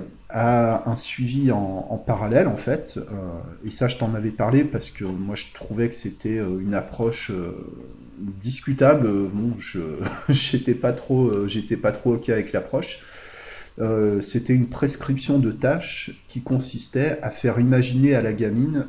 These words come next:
tous les jours pendant cinq minutes, euh, le, enfin, le pire scénario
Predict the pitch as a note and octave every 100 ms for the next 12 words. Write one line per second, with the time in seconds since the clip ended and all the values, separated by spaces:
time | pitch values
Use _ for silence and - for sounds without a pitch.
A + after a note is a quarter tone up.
0 | - - B2+ A2+ G#2+ D#3 - A2+ A2 A2
1 | A2+ G#2 A2+ C#3 - G#2 G2+ F#2 F#2 F#2
2 | - - - - - F#2+ F2+ - G2+ G#2
3 | - A#2 - C3 A#2+ A2 A2+ E3